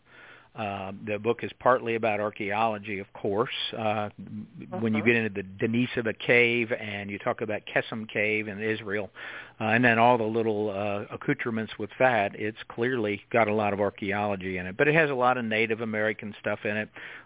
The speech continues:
Speaker 1: loads of shamanism, U F Os, ancient aliens, and all of it. Uh, so thanks a lot for having me on, and I guess we'll see where all this goes.
Speaker 2: Yeah, I,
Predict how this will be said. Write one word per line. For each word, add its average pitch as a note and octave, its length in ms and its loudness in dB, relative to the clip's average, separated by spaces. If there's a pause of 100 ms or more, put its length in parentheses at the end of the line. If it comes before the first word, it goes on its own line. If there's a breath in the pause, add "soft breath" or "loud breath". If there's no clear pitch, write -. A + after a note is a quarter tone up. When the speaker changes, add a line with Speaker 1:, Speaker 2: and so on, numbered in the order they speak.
Speaker 1:
loads C3+ 580 4
of C#3 80 -6 (120)
shamanism, C#3 720 0
U C3 220 2
F C3+ 160 0
Os, B2 300 2
ancient B2+ 340 -4
aliens, A#2+ 640 -2
and G2+ 480 -8 (260)
all A2+ 260 6
of F2+ 100 -4
it. G2+ 100 -8 (560 loud breath)
Uh, G2+ 260 -6 (100)
so G#2+ 280 2
thanks D3+ 220 4
a C#3+ 60 0
lot C#3+ 260 4
for A#2+ 80 -2
having C3+ 320 -2
me B2 140 -2
on, E3+ 420 -2 (100)
and G2+ 300 -12
I G#2+ 140 -8
guess B2 260 0
we'll A#2 100 -8 (100)
see C3 100 -6
where A#2 180 -4
all B2+ 140 -2
this C#3 200 -8
goes. C3+ 280 -6 (1400 loud breath)
Speaker 2:
Yeah, D#4+ 280 6
I, B3+ 340 2